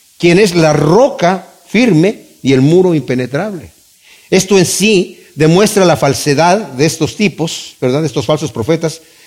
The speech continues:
que solo buscaban lo suyo propio. Si fueran verdaderos profetas de Yahvé, estarían intercediendo, estarían en la brecha para que, eh, se apartase la ira de Dios,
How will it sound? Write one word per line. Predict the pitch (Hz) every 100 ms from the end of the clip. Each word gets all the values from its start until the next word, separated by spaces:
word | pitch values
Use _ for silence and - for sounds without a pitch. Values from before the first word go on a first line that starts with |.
| -
que | -
solo | - 185 185
buscaban | 151 - 175 175
lo | 143
suyo | - 165 156
propio. | - 151 - 78 _ _ - -
Si | - 175
fueran | 185 311 320
verdaderos | 269 220 220 254 240
profetas | - 156 185 156 - 107 - - - _ _
de | - 123
Yahvé, | 110 113 101 - _ -
estarían | 160 - 185 240
intercediendo, | 262 190 190 - 147 151 196 190 135
estarían | 139 143 208
en | 202
la | 156
brecha | 170 220 - - _ - - -
para | 165 165
que, | 165 - 160
eh, | 165 151 151
se | -
apartase | 151 160 147 - 208 - 214
la | 156
ira | 190 208
de | 170
Dios, | 147 185 185 190 -